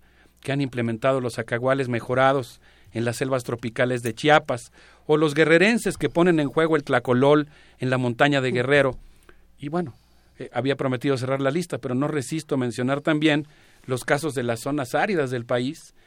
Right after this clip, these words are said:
que representan aproximadamente el sesenta por ciento del territorio mexicano, en el que radican el treinta por ciento de los grupos originarios de México, y en donde,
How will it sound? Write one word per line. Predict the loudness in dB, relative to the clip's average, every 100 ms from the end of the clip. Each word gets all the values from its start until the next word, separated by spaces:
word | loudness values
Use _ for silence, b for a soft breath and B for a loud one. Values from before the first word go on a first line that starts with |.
| b b b -6
que | -4 -2
representan | -4 -4 -4 -2 -2 -2
aproximadamente | -2 -4 -4 -2 -2 0 -2 -4 -6
el | -8
sesenta | -8 -6 -4 -4 -6
por | -6 -4
ciento | -2 -2 -2 -6 b b b b
del | -4 -2
territorio | 0 0 0 0 2
mexicano, | 0 -2 0 2 2 -2 b b b b
en | -8 -4
el | -4 -6
que | -6 0
radican | 2 2 2 0 0
el | 0
treinta | 0 2 2 0
por | -4
ciento | -4 -4 -4
de | -6
los | -6
grupos | -6 -6 -6
originarios | -8 -6 -4 -2 -2
de | 0
México, | 2 0 0 -6 -6 -6 B B B B
y | -4
en | -2 -2
donde, | -2 -4 -2 -2 0 -2